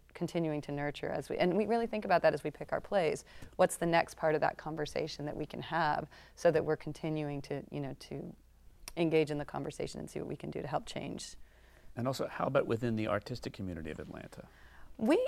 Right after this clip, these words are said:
Speaker 1: we have, um, we believe a lot in nurturing new artists who are coming up into the community.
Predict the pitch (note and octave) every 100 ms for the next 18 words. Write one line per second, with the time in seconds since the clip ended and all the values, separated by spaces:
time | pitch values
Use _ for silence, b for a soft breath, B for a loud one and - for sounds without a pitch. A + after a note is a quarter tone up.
0 | - C4 G4 D#4+ G3+ - G3+ F#3 F3 F3
1 | E3+ - - - G3+ C4 B3 G#3 F3+ E3+
2 | E3+ E3+ D#3+ D#3+ E3 - F3 E3 D#3+ -
3 | D#3 F3+ - G3+ F#3 F#3 G3 F3 E3 D#3+
4 | D#3 D#3+ F#3+ F#3 G#3 F#3+